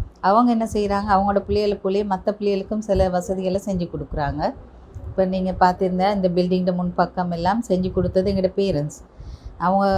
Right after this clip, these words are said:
மிச்சம் ரிச்சா இல்லைன்னாலும் அவங்களுக்கு கிடைக்கிற அன்றாடம் கிடைக்கிறதுல வச்சு செய்றாங்க. மத்தபடி சில பேரண்ட்ஸ் பாஸ்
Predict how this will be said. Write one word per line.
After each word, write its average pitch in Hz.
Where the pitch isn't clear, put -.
மிச்சம் 233
ரிச்சா 214
இல்லைன்னாலும் 220
அவங்களுக்கு 202
கிடைக்கிற 214
அன்றாடம் 220
கிடைக்கிறதுல 220
வச்சு 202
செய்றாங்க. 151
மத்தபடி 233
சில 220
பேரண்ட்ஸ் 220
பாஸ் 185